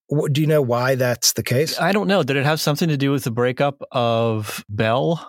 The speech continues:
Speaker 2: uh, whenever they all made all the baby Bells and, and gave them
Speaker 1: Hmm.
Speaker 2: sort of geographical zones and were like, "Okay, you're in this zone and you're in that zone"? Did they
Speaker 1: That may have something to do with the prehistory of it. I, I, I actually don't know.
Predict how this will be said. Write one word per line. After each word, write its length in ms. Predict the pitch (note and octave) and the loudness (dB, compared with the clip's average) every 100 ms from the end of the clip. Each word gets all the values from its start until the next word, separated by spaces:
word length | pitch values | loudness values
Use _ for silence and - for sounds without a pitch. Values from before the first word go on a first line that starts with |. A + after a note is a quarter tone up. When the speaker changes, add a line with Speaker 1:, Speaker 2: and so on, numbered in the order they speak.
| - | -2
Speaker 2:
uh, 160 | A#2 | -2
whenever 320 | A#2 A#2 A#2+ B2 | 0 0 2 2
they 260 | A2+ A2 A2 | 0 0 0
all 220 | A#2 B2 | -2 0
made 200 | A#2+ A#2 | 0 0
all 140 | A#2 | 0
the 100 | A2 | 0
baby 360 | G2 A2 A2+ A2+ | -2 0 0 0
Bells 600 | G#2 A2+ A#2+ C3+ C#3 - | 0 0 0 0 -2 -2
and, 340 | G#2+ G2+ G2 | 0 2 2
and 300 | F#2+ G#2+ G2 | 0 0 0
gave 260 | F#2+ G#2+ G2+ | 0 0 0
them 160 | A2+ F3+ | 0 0
Speaker 1:
Hmm. 60 | |
Speaker 2:
sort 220 | C3+ A#2 | 0 0
of 80 | G2 | -2
geographical 640 | F#2+ A2 G2 G#2+ G#2+ A2+ G2+ | 0 0 2 0 -2 -4 -2
zones 600 | F2+ G2 G#2 A#2 A#2 A2 | 0 0 2 2 0 0
and 100 | G#2 | -2
were 120 | G2+ | 0
like, 260 | G2+ F#2 - | 0 -2 -2
"Okay, 300 | G2+ - G#2 | -2 -2 0
you're 220 | F#2+ G#2+ | 0 0
in 80 | G2 | 0
this 200 | G2+ - | 0 0
zone 260 | G#2+ G#2 | 0 0
and 120 | G#2 | 0
you're 120 | G2 G2+ | 0 0
in 100 | G2 | 0
that 180 | G2+ | 0
zone"? 380 | G2+ A#2 A#2 A#2 - - - - - - _ _ - | 0 0 0 -2 -6 -18 -20 -20 -20 -20 _ _ -4
Did 200 | G#2 F#2+ | -2 0
they 380 | G#2 G2+ G2+ | 0 2 0
Speaker 1:
That 220 | G2 A#3+ D4+ | 0 0 2
may 240 | A#3 D#4+ | 0 2
have 180 | G#3+ G3+ | 0 0
something 260 | A3 G3+ | 0 0
to 60 | F3 | -2
do 120 | D3+ | 0
with 100 | F3+ | -2
the 80 | C#3 | -2
prehistory 640 | - F3+ F#3+ D3 - A#2 | -2 0 2 0 0 -2
of 120 | A2 G#2 | 0 0
it. 80 | |
I, 160 | A#2 D#3 | 0 -2
I, 140 | - E3 F3 | 0 0 0
I 100 | E3 | 0
actually 200 | F3+ - | 0 0
don't 200 | D3 C3+ | 0 0
know. 260 | A#2 C3+ F2 | 0 0 -2